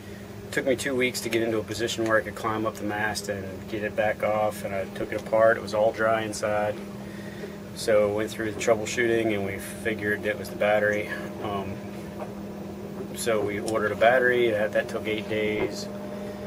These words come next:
So now the new battery's in there, and it works again. Um, I'm thinking what the problem is, is that little weep hole that's probably designed that if water gets in there, it escapes. Water got in faster than it could escape.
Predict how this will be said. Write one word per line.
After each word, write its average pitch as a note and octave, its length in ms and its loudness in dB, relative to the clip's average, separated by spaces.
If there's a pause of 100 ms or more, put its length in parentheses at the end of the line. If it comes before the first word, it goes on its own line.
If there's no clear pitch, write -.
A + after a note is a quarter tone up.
(140)
So G2+ 180 -6
now G2+ 420 -2 (840)
the G#3 80 -6
new C3 120 0
battery's C3+ 360 6
in C3 100 2
there, B2 220 8
and A2 180 2
it G#2+ 80 0
works A2 260 2
again. G2 380 -4 (280)
Um, G2+ 280 -2 (120)
I'm G2+ 160 -4
thinking B2+ 360 0
what G#2+ 100 2
the G2+ 80 -4
problem A2 420 4
is, A#2 340 4
is G2 260 -6
that G2+ 160 4
little G#2 180 6
weep G2+ 240 0
hole B2+ 340 4 (1300)
that's - 140 -4
probably G#2+ 420 4
designed G#2 680 2 (240)
that G2+ 100 0
if F#2 80 -2
water G#2 340 6
gets G2 240 -2
in A2+ 180 2
there, A#2 340 2
it - 280 -4 (240)
escapes. - 640 0 (220)
Water G#2+ 320 4
got G#2 240 6
in G#2+ 220 2
faster G2+ 440 2
than G2 300 -2
it G2 160 -4
could F#2+ 160 -2
escape. G2+ 540 0